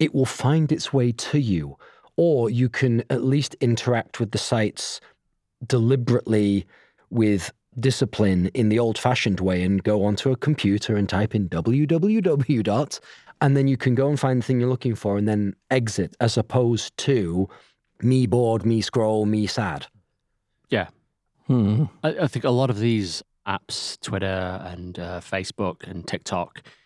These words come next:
Speaker 2: um, Reddit, they're now designed around keeping you trapped in there, and they
Speaker 1: Hmm.
Speaker 2: keep you trapped in there with negativity a lot of the time. And I don't like to say, like, "Oh, negativity," because it's all very wooey woo, or it can feel very
Speaker 1: No,
Speaker 2: wooey woo,
Speaker 1: it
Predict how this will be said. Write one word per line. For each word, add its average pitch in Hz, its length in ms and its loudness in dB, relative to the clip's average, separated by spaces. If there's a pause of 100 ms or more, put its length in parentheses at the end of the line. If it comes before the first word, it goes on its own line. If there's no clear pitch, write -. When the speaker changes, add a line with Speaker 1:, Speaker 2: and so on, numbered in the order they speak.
(300)
Speaker 2:
um, 87 220 -6
Reddit, 104 320 -4 (540)
they're 117 140 0
now 120 600 2 (260)
designed 98 1000 0 (420)
around 101 500 0 (180)
keeping 107 460 0
you 87 180 0
trapped - 640 -4 (200)
in 104 260 2
there, 85 340 0 (320)
and 98 120 0
they 143 40 8
Speaker 1:
Hmm. 143 80 8
Speaker 2:
keep 120 160 6
you 104 60 -2
trapped - 320 -2
in 101 140 2
there 98 160 2
with 98 120 -2
negativity 101 720 0
a 92 60 0
lot 95 140 0
of 90 60 -4
the - 40 -16
time. 92 200 -2
And 110 60 2
I 120 40 4
don't 175 180 2
like 131 140 2
to - 120 -6
say, 110 180 2
like, 98 200 0
"Oh, 120 160 4
negativity," 95 640 0
because 90 240 -4
it's 95 120 -4
all 98 140 2
very 95 180 0
wooey 98 340 0
woo, 87 260 0 (640)
or 95 220 0
it 123 100 0
can 113 140 0
feel 113 300 0
very 180 160 4
Speaker 1:
No, 240 340 6
Speaker 2:
wooey - 20 4
woo, 175 80 2
Speaker 1:
it 202 100 4